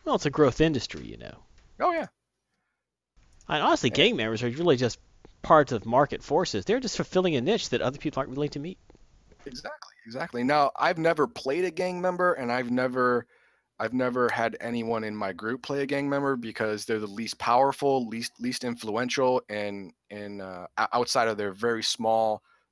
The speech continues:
Speaker 2: domain. But, uh, um, everyone has commonly used gangs to, you know, pay them off on the side to watch their place.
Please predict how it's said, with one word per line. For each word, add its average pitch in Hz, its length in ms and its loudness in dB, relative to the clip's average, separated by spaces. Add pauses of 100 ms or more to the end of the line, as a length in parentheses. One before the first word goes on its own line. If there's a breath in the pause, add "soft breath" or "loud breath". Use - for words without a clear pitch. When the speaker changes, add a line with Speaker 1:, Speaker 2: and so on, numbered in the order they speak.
Speaker 2:
domain. 110 560 -4 (1400)
But, 110 260 2
uh, 104 260 0 (540 soft breath)
um, 98 320 -12
everyone 135 480 0
has 104 160 -4
commonly 139 500 -2
used 117 300 -4
gangs 117 420 -2
to, 104 380 -4
you 104 100 -12
know, 95 60 -10 (100)
pay 127 140 -2
them 117 180 -2
off 120 240 2
on 107 80 -4
the 104 60 -8
side 131 340 2
to - 80 -12
watch 104 320 -2
their 92 100 -10
place. - 440 -8